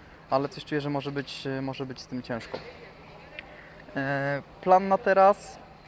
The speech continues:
Może, nie wiem, chillować bombę, zjeść coś i od razu odpalę se lapka i już zacznę montować tego vloga,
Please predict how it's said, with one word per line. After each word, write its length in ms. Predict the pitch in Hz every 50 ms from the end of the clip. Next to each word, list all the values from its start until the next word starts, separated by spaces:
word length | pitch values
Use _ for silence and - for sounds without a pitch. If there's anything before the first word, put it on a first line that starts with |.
| - - - - - - - - - - - - - - - -
Może, 280 | 165 165 175 - - - - - - - - -
nie 140 | - 175 170
wiem, 160 | 151 135 123
chillować 340 | 123 - 143 151 151 147 147
bombę, 400 | 147 151 147 143 127 123 123 120 - - - - - - - - - - - - -
zjeść 260 | 143 139 147 143 -
coś 320 | - - 143 147 - - -
i 400 | - 151 151 147 147 143 139 143 - -
od 140 | - 143 139
razu 300 | 135 139 143 135 135 143
odpalę 340 | 135 - - 143 135 131 135
se 140 | - 147
lapka 420 | 139 139 139 - - - 151 143 139
i 120 | - 139
już 160 | 139 139 135
zacznę 280 | 139 143 135 - - 143
montować 400 | 139 135 135 - 131 131 127 -
tego 200 | - 135 127 131
vloga, 340 | 123 131 127 127 135 143